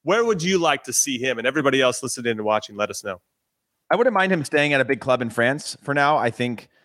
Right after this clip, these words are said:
Speaker 2: staying outside of the Premier League, I think, is really important. It's hard, right? 'Cause when, when you look at who he was competing with, for example, uh, for, for England national team, you have, um,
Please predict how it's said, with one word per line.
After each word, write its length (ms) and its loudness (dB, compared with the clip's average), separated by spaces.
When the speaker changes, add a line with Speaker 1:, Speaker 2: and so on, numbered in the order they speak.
Speaker 2:
staying 480 0
outside 420 0
of 40 -6
the 80 -4
Premier 280 0
League, 200 2
I 80 0
think, 160 -4
is 100 -8
really 220 0
important. 540 -2
It's 140 0
hard, 240 2
right? 240 2
'Cause 160 -2
when, 160 0
when 100 0
you 100 2
look 200 0
at 220 0
who 160 2
he 100 2
was 160 2
competing 540 -2
with, 180 2
for 180 -2
example, 640 -2
uh, 680 2
for, 240 -6
for 180 -6
England 280 -4
national 380 0
team, 300 -6
you 140 -2
have, 280 2
um, 520 0